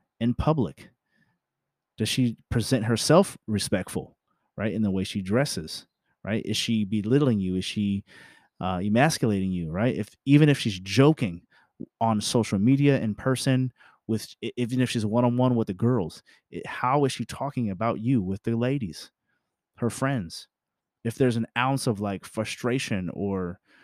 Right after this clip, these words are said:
whatever the case may be, whatever he did, if, if she's t-, she should not be speaking to them about your relationship and then, and, and you not know about it,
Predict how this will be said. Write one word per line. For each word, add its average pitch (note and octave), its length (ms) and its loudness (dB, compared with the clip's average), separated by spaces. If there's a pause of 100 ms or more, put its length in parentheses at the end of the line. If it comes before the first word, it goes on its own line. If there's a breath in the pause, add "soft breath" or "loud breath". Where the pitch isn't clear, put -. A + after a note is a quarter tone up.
(160 soft breath)
whatever A#2 420 4
the G#2 100 0
case G2+ 280 -4
may F#2 100 -4
be, F2+ 440 -10
whatever A#2+ 400 0
he G#2+ 160 -2
did, F#2 180 -4
if, F#2 180 -8
if - 160 -10
she's C#3 260 -2
t-, - 180 -8
she - 220 -2
should B2+ 200 2
not C3+ 420 2
be A#2+ 200 4
speaking A2 720 -2 (520 soft breath)
to C#3+ 100 4
them C3+ 220 4
about G2 400 0
your G2+ 180 0
relationship G#2+ 580 -2
and A2+ 140 0
then, A2+ 300 2 (100)
and, A2 220 0
and A2 260 -2
you C#3 120 8
not A#2 220 2
know B2 200 4
about E2+ 260 -2
it, - 80 -18